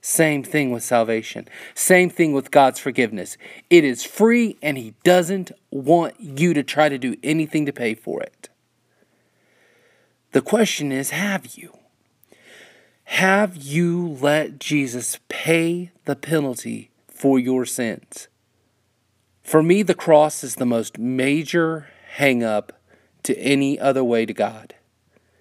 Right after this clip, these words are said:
Without it, if there was any other way to God but letting Jesus take care of your sins, I don't believe the cross would exist.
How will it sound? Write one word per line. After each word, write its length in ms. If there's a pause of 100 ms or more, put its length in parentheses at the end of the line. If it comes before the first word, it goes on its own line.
(1080)
Without 440
it, 320 (1160)
if 220
there 180
was 280
any 260
other 160
way 180
to 80
God 240
but 140
letting 260
Jesus 300
take 220
care 180
of 80
your 80
sins, 640 (680)
I 140
don't 320
believe 220
the 80
cross 400
would 100
exist. 600